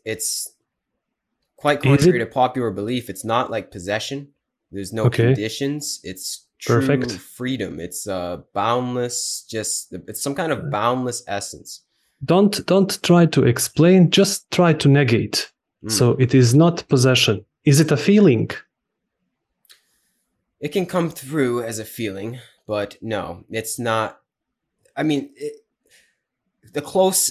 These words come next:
Speaker 1: it is closer to a feeling, but it's not a feeling. <laughs>
Speaker 2: Yes, sometimes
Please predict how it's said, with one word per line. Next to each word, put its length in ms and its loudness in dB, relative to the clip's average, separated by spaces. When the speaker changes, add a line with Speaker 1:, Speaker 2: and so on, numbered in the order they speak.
Speaker 1:
it 140 0
is 160 -2
closer 360 -2
to 220 -6
a 60 -6
feeling, 640 -4
but 240 -4
it's 180 -10
not 200 -10
a 40 -20
feeling. 460 -16
<laughs> 460 -10
Speaker 2:
Yes, 280 2
sometimes 760 2